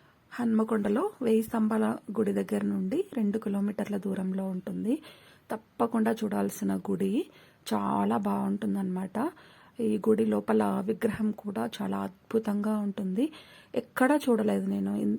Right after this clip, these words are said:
ఇలాంటి విగ్రహము. ఆ, చాలా ఎత్తుగా, ఆ, గుడి నిండుగా ఉంటుందన్నమాట అమ్మవారు. చాలా అద్భుతంగా ఉంటుంది. తప్పకుండా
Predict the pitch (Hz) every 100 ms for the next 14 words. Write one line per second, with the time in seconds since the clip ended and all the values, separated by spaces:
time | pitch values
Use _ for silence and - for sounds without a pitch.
0 | 214 214 208 202 214 208 202 196 196 196
1 | 370 - - - - _ 240 202 196 190
2 | 202 - 208 202 208 220 214 - _ 226
3 | 208 208 202 202 - - _ 226 214 185
4 | 220 220 202 202 202 220 233 226 214 208
5 | 202 196 185 190 190 196 190 185 208 202
6 | 202 311 - - _ _ _ _ _ _
7 | _ _ _ - - 208 196 202 196 185
8 | - 220 214 208 214 214 196 202 208 285
9 | - - 233 247 226